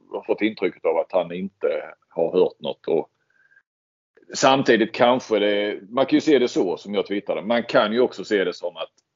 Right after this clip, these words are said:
ja, ska de plocka in honom under de här premisserna att han ska vara någon, eh, tredje mittsexa då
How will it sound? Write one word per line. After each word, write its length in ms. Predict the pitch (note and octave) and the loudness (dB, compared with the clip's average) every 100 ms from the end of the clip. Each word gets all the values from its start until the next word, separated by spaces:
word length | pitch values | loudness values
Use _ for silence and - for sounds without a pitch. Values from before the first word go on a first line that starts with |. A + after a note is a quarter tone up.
| - | -4
ja, 400 | F2+ E2 F2 - _ _ | -2 0 -2 -8 _ _
ska 180 | - G#2 | -2 -2
de 120 | G2+ | 0
plocka 320 | A2+ G#2+ A#2 | 2 2 2
in 160 | A2 F2 | 0 -2
honom 300 | F2+ F#2 F#2+ | -4 -6 -6
under 120 | F#2+ | -2
de 80 | G2+ | 0
här 100 | G#2+ | 0
premisserna 600 | - G2 F#2 - E2+ E2 | 0 -4 -4 -6 -6 -6
att 80 | - | -4
han 160 | F#2 | -4
ska 200 | E2+ F#2 | -4 -4
vara 220 | F2 F2 E2 | 2 2 2
någon, 260 | E2 D#2+ | -4 -6
eh, 160 | E2+ E2 - _ _ _ _ _ _ _ - | -6 -6 -10 _ _ _ _ _ _ _ -2
tredje 520 | A#2+ A2 A2+ F2 D#2 | 4 6 6 4 -2
mittsexa 720 | F2 G#2+ - G2 D#2 - F#2 | -2 -4 -4 -8 -8 -8 -6
då 280 | F2 D2+ - | -2 -2 -4